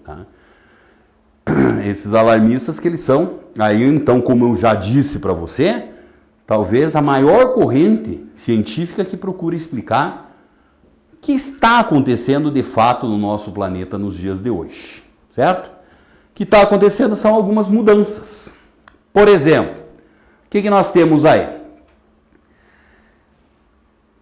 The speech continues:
São pontos completamente extremos,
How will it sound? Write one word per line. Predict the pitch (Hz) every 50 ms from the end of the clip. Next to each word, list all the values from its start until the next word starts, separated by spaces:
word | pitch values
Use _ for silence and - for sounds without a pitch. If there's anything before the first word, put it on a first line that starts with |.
| _ _ _
São | - - 330 320 320 311 320
pontos | 285 285 294 285 285 262 - -
completamente | - - 269 285 285 294 285 262 240 226 226 226 208 190 185 190 190 180 202
extremos, | 185 - - 135 135 131 131 113 92 87 - - - - - - - - - -